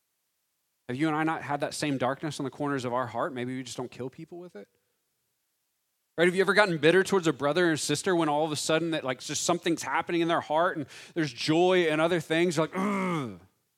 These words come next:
You had that? Have you ever gotten kinda all judgy and mean when someone just starts walking out the commands of God well?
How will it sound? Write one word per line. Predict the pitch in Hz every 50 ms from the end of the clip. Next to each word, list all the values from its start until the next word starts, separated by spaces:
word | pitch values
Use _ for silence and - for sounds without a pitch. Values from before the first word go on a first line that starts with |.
| _ _ _ _ _ _ _ _ _ _ _ _ _ _ _ _ 131
You | 135
had | 143 147 156 175
that? | 185 196 220 214 208 - _ _ _ _ _ _ _ _ _ _ _ _ _ _ _ _ -
Have | 147
you | 180
ever | 190 180
gotten | 202 190 190
kinda | - 196 190 165
all | 147 151 170
judgy | 170 131 - - 160 160 170 156 185 190 190 185
and | 160 160 151 147
mean | 151 156 170 185 202 196
when | 170 156 156
someone | - - 175 180 180 175
just | 151 160 -
starts | - 190 170 165 - - - - - - - _
walking | - 127 135 143 139 156 165 - 202 196 180
out | 165 170 175 -
the | 160 151
commands | - 151 147 143 147 156 175 180 135
of | 151 -
God | - 147 139 147 143 139
well? | 131 127 127 131 147 165 180 190 185 196 190